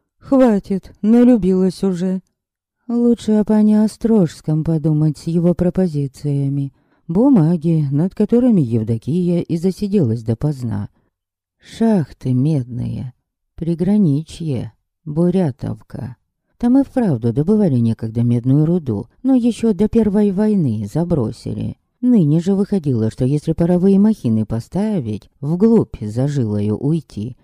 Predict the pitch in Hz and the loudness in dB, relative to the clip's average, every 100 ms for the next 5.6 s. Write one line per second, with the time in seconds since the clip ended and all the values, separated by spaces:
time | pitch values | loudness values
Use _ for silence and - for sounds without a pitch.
0 | _ 254 254 156 120 170 180 185 160 131 | _ 0 2 2 2 2 2 2 0 -2
1 | 151 151 156 165 175 185 190 180 98 - | -2 -2 0 0 0 0 0 -2 -6 -14
2 | _ _ _ 135 139 165 190 196 - 214 | _ _ _ -8 -6 -4 -4 -4 -2 0
3 | 226 208 - 160 117 120 208 233 - 196 | 2 2 2 -2 0 0 0 -2 -6 -2
4 | 196 - 110 107 - 104 113 120 113 107 | 0 0 -4 -4 -6 -4 -2 -2 -2 -2
5 | 170 - 110 104 104 107 | -4 -4 -6 -6 -8 -10